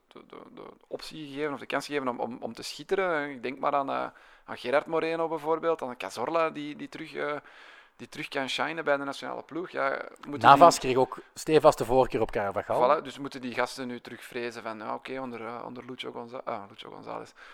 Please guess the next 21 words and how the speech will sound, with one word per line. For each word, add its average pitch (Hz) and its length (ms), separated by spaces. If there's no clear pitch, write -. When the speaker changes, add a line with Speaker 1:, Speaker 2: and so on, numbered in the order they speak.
Speaker 1:
Onder 123 220
Lucho, 135 540
eh, 123 180
Enrique 131 400
gaan 127 120
wij, 127 280
gaan 113 160
wij, 120 380
ehm, 120 280
ja, 107 140
onze 123 140
plaats 123 320
terugverliezen 190 440
of, 139 80
of 123 180
onze 123 200
plaats 131 240
in 123 120
de - 60
selectie - 360
terugverliezen. 180 640